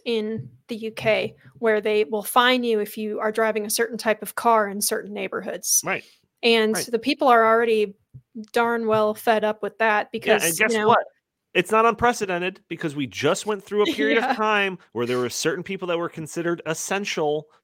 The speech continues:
Speaker 2: to
Speaker 1: Yep.
Speaker 2: the, uh, you know, the world operating as it should and all of that. So, not unprecedented. The first time that that's been used, uh, during this podcast. Jim, take us home. We're, we're going really long here.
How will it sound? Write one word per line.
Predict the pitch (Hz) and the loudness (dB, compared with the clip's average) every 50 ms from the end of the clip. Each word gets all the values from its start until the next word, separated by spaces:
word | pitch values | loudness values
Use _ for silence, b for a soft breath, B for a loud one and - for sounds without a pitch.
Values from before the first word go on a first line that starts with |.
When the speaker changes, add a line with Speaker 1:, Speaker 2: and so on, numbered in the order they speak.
| - | -12
Speaker 2:
to | - 156 156 156 | -4 -2 0 2
Speaker 1:
Yep. | 156 226 - - | 4 4 2 2
Speaker 2:
the, | 156 156 151 | 2 0 0
uh, | 151 151 147 147 147 151 147 143 143 156 156 151 | 2 2 2 2 2 0 -2 -2 -2 -2 -2 -2
you | 151 160 | -2 -4
know, | 151 151 147 | -2 -2 0
the | 151 151 | 0 -2
world | 135 143 160 175 185 175 | -2 -2 -2 0 0 -2
operating | 165 127 143 156 - 160 156 156 156 156 156 151 | -2 -2 -2 -2 -2 -4 -6 -6 -6 -8 -6 -4
as | 151 156 156 156 | -4 -4 -4 -4
it | - - | -6 -6
should | - - 190 202 208 180 | -4 -2 0 -2 -2 -2
and | 160 131 | -2 -4
all | 127 127 131 127 | -2 -2 -2 -2
of | 117 117 | -4 -2
that. | 120 113 117 120 123 - - | -2 -2 -2 -2 -4 -6 -10
So, | - - 131 123 123 120 110 b b b b b b b b b b b b b b b _ _ _ _ _ - - - - | -6 -4 -2 0 0 -2 -4 b b b b b b b b b b b b b b b _ _ _ _ _ -18 -10 -10 -8
not | - 147 170 175 185 170 | -4 0 4 6 6 6
unprecedented. | 151 127 - 120 113 - - 104 101 95 | 6 2 0 -4 -4 -4 -4 -10 -10 -8
The | 92 101 | -10 -10
first | - 139 143 131 - - | -6 -4 -4 -4 -4 -4
time | 143 131 120 117 | -4 -4 -2 -2
that | 110 101 95 | -4 -2 0
that's | 113 110 117 113 - - | 0 0 0 0 -2 -10
been | - 104 92 | -14 -14 -14
used, | 90 87 82 80 82 85 85 - - 101 | -12 -12 -12 -12 -12 -12 -12 -12 -8 -8
uh, | 92 85 85 85 82 85 | -6 -6 -4 -6 -6 -6
during | 95 101 95 92 | -6 -8 -8 -8
this | 90 87 - | -10 -14 -10
podcast. | - 92 90 90 - - 104 98 95 - | -8 -6 -6 -6 -8 -6 -8 -8 -8 -4
Jim, | - - 240 262 226 165 127 - _ _ _ _ | 0 4 6 6 6 4 0 -8 _ _ _ _
take | - 214 226 214 | -2 0 0 0
us | 185 | -2
home. | - 202 214 208 170 113 87 _ _ - | 0 2 2 2 2 0 -4 _ _ -10
We're, | 131 135 139 | -6 -6 -6
we're | 135 131 123 | -6 -6 -6
going | 143 156 160 151 143 | -4 -4 -4 -4 -4
really | 143 180 185 185 170 | -4 0 0 0 0
long | 160 160 170 175 175 180 | 2 0 0 0 0 -2
here. | 151 139 117 98 90 | -4 -4 -4 -4 -4